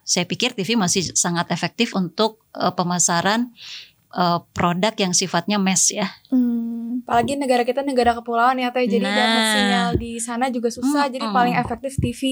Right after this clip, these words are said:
Speaker 3: gitu ya.
Speaker 1: Mm-mm. Tadi masuk sini aja misalnya biar pet kan sinyalnya
Speaker 3: Hmm.
Speaker 1: gitu. <laughs> Kan itu aja udah, udah
Speaker 3: Iya.
Speaker 1: kendala
Speaker 2: Mm-mm.
Speaker 1: gitu kan kalau untuk kita, eh, digital placement.
Speaker 2: Mm-mm.
Speaker 3: Iya.
Speaker 1: Apakah memang bisa sampai ke daerah mereka masuk gitu. Tapi untuk target-target,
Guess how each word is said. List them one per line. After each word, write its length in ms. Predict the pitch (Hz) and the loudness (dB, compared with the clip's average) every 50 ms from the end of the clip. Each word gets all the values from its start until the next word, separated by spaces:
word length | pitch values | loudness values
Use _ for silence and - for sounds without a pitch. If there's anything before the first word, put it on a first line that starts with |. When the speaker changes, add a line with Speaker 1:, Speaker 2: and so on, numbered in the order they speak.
| 262 247 | 2 2
Speaker 3:
gitu 180 | 240 269 247 233 | 2 2 2 0
ya. 240 | 220 214 208 208 | -2 0 0 0
Speaker 1:
Mm-mm. 160 | 190 185 165 - | 0 -2 0 -2
Tadi 200 | 240 254 233 302 | -2 0 0 0
masuk 340 | 320 330 320 - - 302 - | 2 2 2 2 2 0 0
sini 240 | - 302 285 277 269 | 0 0 2 2 0
aja 220 | 277 262 285 370 466 508 | 0 0 0 0 0 0
misalnya 400 | 440 294 269 311 285 285 370 302 | 0 0 0 2 2 2 2 0
biar 320 | 226 214 220 208 214 214 | 0 0 0 -2 -2 -4
pet 240 | - - 233 - - | -4 -4 -4 -4 -2
kan 320 | - 226 220 226 254 285 285 | -2 0 2 2 2 0 0
sinyalnya 560 | - 226 202 202 202 202 214 214 233 233 226 | -2 -2 0 0 0 0 0 0 0 0 0
Speaker 3:
Hmm. 60 | 220 | 0
Speaker 1:
gitu. 180 | 190 - - 202 - | -2 -4 -4 -4 -2
<laughs> 920 | 233 233 226 302 269 269 302 302 269 302 - 285 254 254 - - - - | -2 0 2 2 2 4 2 2 0 -2 -2 -2 -4 -4 -6 -8 -8 -2
Kan 100 | - 320 339 | -2 0 0
itu 120 | 359 - | 0 0
aja 160 | 453 466 466 554 | 0 2 2 2
udah, 120 | 571 339 294 262 | 2 0 -2 0
udah 120 | 254 254 | -2 -2
Speaker 3:
Iya. 40 | - | -2
Speaker 1:
kendala 440 | 240 240 233 226 240 269 269 247 226 | -2 0 0 0 0 0 0 -2 -2
Speaker 2:
Mm-mm. 120 | - - 220 214 | -2 -4 -6 -6
Speaker 1:
gitu 140 | 226 226 226 | -4 -4 -2
kan 140 | - 208 233 240 226 | -2 -2 -4 -2 -2
kalau 240 | - 220 208 208 | 0 0 2 2
untuk 400 | 202 208 202 202 190 - 208 190 | 0 0 -2 -4 -2 0 0 0
kita, 560 | 202 - 208 - _ - 185 185 185 185 - - - - - | 0 -4 -14 -10 _ 0 0 2 2 0 -4 -8 -14 -10 -6
eh, 760 | - 117 185 185 190 190 185 180 180 180 175 175 175 175 175 175 175 - - - _ _ _ _ _ | -2 0 2 4 4 4 4 2 2 2 2 0 0 0 -2 -4 -6 -8 -12 -20 _ _ _ _ _
digital 920 | - 214 202 196 - 196 190 - 196 185 180 180 180 180 180 185 185 - - - | -2 0 0 0 0 0 0 0 2 2 2 2 2 2 2 2 0 -2 -4 -8
placement. 680 | - - 190 185 - - 208 196 190 180 175 170 175 175 | -2 0 0 2 2 2 2 2 2 2 0 -2 -4 -2
Speaker 2:
Mm-mm. 200 | - 254 240 233 | -2 -2 -2 -2
Speaker 3:
Iya. 240 | 233 226 226 220 214 214 | -2 -2 -2 -4 -4 -4
Speaker 1:
Apakah 560 | - 185 - 180 - - - 208 220 220 196 | -4 -4 -4 -6 -6 -4 -2 -2 -2 -2 -2
memang 440 | 208 196 185 180 185 190 190 190 180 | 0 0 0 2 2 2 2 2 2
bisa 200 | 170 170 - 180 | 0 0 0 0
sampai 280 | 160 - 170 160 - | -2 -2 -4 -4 -6
ke 80 | 165 - | -6 -4
daerah 560 | 190 175 175 160 160 - - 196 226 269 294 | -2 -2 -2 -2 -2 -4 -2 0 0 0 0
mereka 520 | 285 262 226 220 214 - - 220 214 214 | 0 -2 -2 -2 -4 -4 -2 0 0 0
masuk 600 | 202 - 202 196 196 190 - 226 233 233 233 233 | 0 -2 -2 -4 -4 -2 -4 -4 -4 -6 -8 -8
gitu. 320 | - - 196 _ - 208 190 | -12 -14 -14 _ -10 -8 -4
Tapi 240 | - 208 202 - 403 | -4 -4 -2 -2 0
untuk 280 | 403 302 269 262 233 | 2 2 0 0 0
target-target, 760 | - - 208 202 190 196 196 208 190 190 190 165 185 190 190 | -2 -2 -2 0 0 0 2 0 0 0 0 0 2 2 0